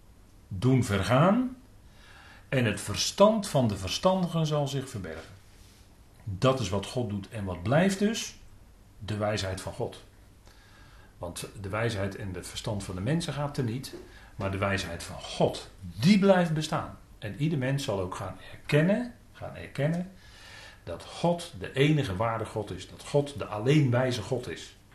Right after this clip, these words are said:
Daar eindigt Paulus ook mee in Romeinen elf, hè, zijn geweldige betoog. De alleen wijze God. Hem zij de eerlijkheid. Hè, dat is, dat is, ja, of in Romeinen zestien, wat is het?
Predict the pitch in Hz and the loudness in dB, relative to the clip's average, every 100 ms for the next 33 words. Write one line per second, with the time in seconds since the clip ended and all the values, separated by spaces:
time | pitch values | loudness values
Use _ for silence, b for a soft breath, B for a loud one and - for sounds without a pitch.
0 | - - - - - - - 104 110 113 | -20 -20 -20 -20 -20 -20 -12 -8 -4 -2
1 | 120 - 120 113 104 113 98 107 98 101 | -2 4 4 6 2 0 -2 -2 -2 -2
2 | 101 98 98 92 90 98 90 90 95 92 | -4 -4 -4 -4 -6 -6 -6 -8 -10 -10
3 | 87 101 135 135 110 107 92 101 92 - | -8 -2 0 0 -2 -6 -6 -4 -4 -6
4 | - - - B B B B B B B | -16 -20 -20 B B B B B B B
5 | B B B - - 120 185 220 160 147 | B B B -10 -6 4 8 10 10 10
6 | 123 117 135 110 - - - - - - | 8 4 2 2 -2 -14 -20 -20 -20 -20
7 | - - - - - - - - - - | -20 -20 -20 -20 -20 -20 -20 -20 -20 -20
8 | - - - 143 220 110 87 - 120 104 | -20 -18 4 8 8 6 2 -4 -2 -2
9 | 104 101 90 87 - 80 80 - - - | -4 -6 -6 -8 -12 -14 -16 -20 -20 -14
10 | 285 - - - b b b - 117 107 | -14 -14 -20 -20 b b b -6 -4 -2
11 | 107 101 - 104 95 98 - - 82 87 | -2 -4 -4 -6 -8 -8 -8 -10 -12 -12
12 | 85 87 - - 104 - 92 90 92 92 | -14 -14 -18 -20 -18 -14 -12 -10 -10 -8
13 | 92 110 98 - 101 90 92 92 - | -8 -6 -6 -6 -6 -6 -8 -10 -14